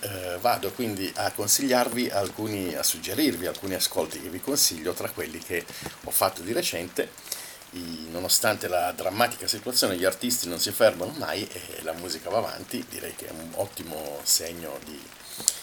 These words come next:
vitalità e gioia, anche se, eh, sono veramente dispiaciuto per i miei co-, miei colleghi performer che sono bloccati da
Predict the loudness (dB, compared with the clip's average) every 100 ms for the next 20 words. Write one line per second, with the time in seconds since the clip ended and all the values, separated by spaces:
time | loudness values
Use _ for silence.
0 | -10 -14 -14 -6 -4 4 6 6 2 0
1 | 2 2 2 0 -2 -6 0 2 2 0
2 | -4 -10 -10 -10 -10 -4 -4 -4 -4 -4
3 | -6 -8 -6 -6 -2 -2 -2 -2 -4 -4
4 | -6 -4 -6 -8 -12 -14 -16 -16 -16 -6
5 | -4 -2 -4 -6 -8 -12 -8 -4 -4 -6
6 | -4 0 0 0 -2 2 2 2 0 -2
7 | -2 0 0 -2 -4 -4 -6 -8 -6 -4